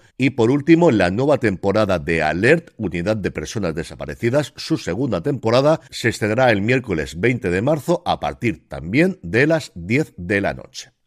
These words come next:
Y la última fecha de estreno nos viene de la mano de Calle trece. Ya veis que poco a poco todas las cadenas de cable por fin pueden estrenar novedades. Follow, una miniserie protagonizada por la actriz nominada al Goya, Marie Colomb,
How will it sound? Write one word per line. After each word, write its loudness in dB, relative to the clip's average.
Y 4
la 4
última 0
fecha -6
de -2
estreno 2
nos 0
viene 0
de 2
la 2
mano -6
de -8
Calle 0
trece. 0
Ya 0
veis -4
que -6
poco -4
a 0
poco -10
todas 6
las 2
cadenas 0
de -2
cable -6
por -4
fin -2
pueden 0
estrenar -8
novedades. 2
Follow, 2
una 0
miniserie 0
protagonizada -2
por -4
la -2
actriz -4
nominada 0
al 0
Goya, -6
Marie -4
Colomb, 2